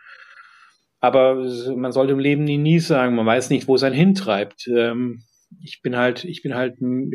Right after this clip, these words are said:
glaub ich, noch mehr alte Schule. Also wenn ich jetzt zehn Jahre jünger wäre, wäre das sicherlich noch mal eine Option, rein zu überlegen und zu sagen, "Okay, übernimmst du was, baust du hier was auf?"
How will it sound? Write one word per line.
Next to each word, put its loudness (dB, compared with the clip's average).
glaub 0
ich, -6
noch -6
mehr 0
alte 0
Schule. -2
Also -8
wenn 0
ich -6
jetzt -6
zehn 2
Jahre 0
jünger 2
wäre, 2
wäre 4
das 0
sicherlich 2
noch -4
mal -4
eine -2
Option, 0
rein 0
zu -6
überlegen 0
und -6
zu -14
sagen, 0
"Okay, -4
übernimmst -6
du 0
was, -4
baust 0
du -2
hier 0
was -6
auf?" -4